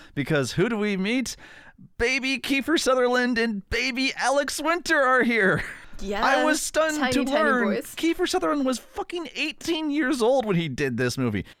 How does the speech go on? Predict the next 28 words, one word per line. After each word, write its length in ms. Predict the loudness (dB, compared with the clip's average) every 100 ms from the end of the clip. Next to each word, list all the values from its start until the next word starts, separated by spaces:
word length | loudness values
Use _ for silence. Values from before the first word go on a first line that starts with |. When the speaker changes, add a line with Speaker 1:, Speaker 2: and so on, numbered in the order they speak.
| _
Speaker 2:
He, 280 | -12 -6 0
uh, 260 | 2 2 2
yeah, 260 | 0 0 -2 _ -6
he 80 | -6
was 120 | -4
very 200 | -2 -2
young. 240 | -2 -2 -4
He 180 | -6 -6
had 140 | -4
done 240 | -4 -4
Stand 360 | -6 -6 -6 -4
By 160 | -2 -2
Me, 420 | -4 -6 -6 -8 -10 -18 -8
and 460 | -4 -4 -4 -6 -10 -12
he 220 | -8 -6
had 200 | -4 -4
done 480 | -2 -2 -2 -6 -10 -14 _ _ -16
some 720 | -10 -6 -4 -2 -4 -6 -10 _ _ _ _ -20 -12 -4
bit 500 | -4 -4 -8 -12 -10
moment 680 | -4 0 0 -2 -4 -8 -8
of 120 | -6
a 80 | -4
role 480 | -2 -2 -2 -2 -2 -6
in 240 | -8 -8
a 100 | -8
Sean 380 | -8 -6 -4 -4
Penn 320 | -6 -8 -6
film. 480 | -8 -6 -6 -6 -12